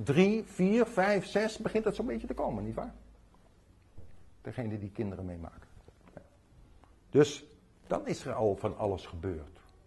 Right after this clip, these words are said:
Dan is er al van alles gebeurd. En bazaal gaat het altijd over het feit, eh, kijk, je kunt je niet voorstellen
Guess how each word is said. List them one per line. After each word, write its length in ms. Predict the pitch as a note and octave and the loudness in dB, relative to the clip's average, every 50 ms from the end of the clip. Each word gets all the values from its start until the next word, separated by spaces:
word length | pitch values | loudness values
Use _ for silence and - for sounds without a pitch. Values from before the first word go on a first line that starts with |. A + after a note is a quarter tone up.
| - - _ - - | -20 -20 _ -16 -10
Dan 180 | - G2+ G#2 G#2+ | -8 -8 -8 -6
is 180 | - G#2+ G2 - | -8 -10 -10 -10
er 80 | E2+ D#2+ | -10 -10
al 180 | F2 F2+ F2 | -8 -8 -8
van 140 | E2+ F2 D#2+ | -8 -10 -12
alles 280 | D#2+ D#2+ D2+ D#2 D2+ - | -12 -12 -12 -14 -14 -16
gebeurd. 460 | - D2 D2 - C#2+ C2+ - - - - - - - - - - - - - - - - - - - - - - | -16 -16 -14 -16 -16 -18 -20 -20 -20 -20 -20 -20 -20 -20 -20 -20 -20 -20 -20 -20 -20 -20 -20 -20 -20 -20 -20 -10
En 120 | - G#2+ A2 | -4 0 4
bazaal 640 | A2 A#2+ B2+ A#2+ - D#3+ E3+ F#3+ G#3 A3+ A3+ - - | 6 6 6 8 8 8 8 10 8 8 6 2 -2
gaat 220 | - - C#3+ C3 A#2 | -6 -2 0 0 2
het 120 | A#2+ - - - - | 0 -2 -4 -6 4
altijd 800 | - C#3+ D#3 F3+ G3+ G#3 G3+ - - - E3 E3 E3 D#3 - - - - | 8 10 10 10 10 8 4 0 -2 0 0 0 0 -2 -6 -12 -16 0
over 400 | - D#3 D#3 E3 D#3 C#3+ C#3+ A2 | 6 8 8 10 8 8 4 4
het 180 | A#2+ C3 B2+ - | 2 0 -2 -2
feit, 440 | - - C3 A2 G#2 B2 B2+ - - - - - - - - - - - - - - - - - - - - - - - - - - - - - - - - - - - - - - - - - - - - - - - - - - - - - - - - - - - - - - - - - - - - - - - - - - - F3+ - - - - - - - - - - - - - - - - - | -2 0 0 0 2 -2 -4 -6 -12 -18 -20 -20 -20 -20 -20 -20 -20 -20 -20 -20 -20 -20 -20 -20 -20 -20 -20 -20 -20 -20 -20 -20 -20 -20 -20 -20 -20 -20 -20 -20 -20 -20 -20 -20 -20 -20 -20 -20 -20 -20 -20 -20 -20 -20 -20 -20 -20 -20 -20 -20 -20 -20 -20 -20 -20 -20 -20 -20 -20 -20 -20 -20 -20 -20 -20 -20 -20 -20 -20 -20 -20 -20 -20 -20 -20 -20 -20 -20 -20 -20 -20 -20 -20 -18 -16 -16 -16 -16 -18 0
eh, 400 | - A2+ A2+ A#2 A2+ A#2 A#2 A2 G#2 - - - - - - - - - - - - - - - - - - - - - - - - - - - - - - - - - - - - - - - - - - - - - - - - - - - - - | 6 8 10 12 12 12 10 10 8 4 -2 -10 -18 -20 -20 -20 -20 -20 -20 -20 -20 -20 -20 -20 -20 -20 -20 -20 -20 -20 -20 -20 -20 -20 -20 -20 -20 -20 -20 -20 -20 -20 -20 -20 -20 -20 -20 -20 -20 -20 -20 -20 -20 -20 -20 -20 -20 -20 -20 -20 -20 -10
kijk, 180 | - - B2 - | -8 -8 -6 -4
je 80 | - C#3 | -4 -2
kunt 240 | - D3 D3 C#3+ | -2 -2 -2 -2
je 80 | - B2+ | -4 -2
niet 220 | A#2+ D3 E3+ D#3+ | -2 -2 -2 -4
voorstellen 640 | - - - - - - - - G#2+ - - D#2 - | -6 -4 -2 -2 -2 -2 -2 -4 -6 -6 -6 -10 -14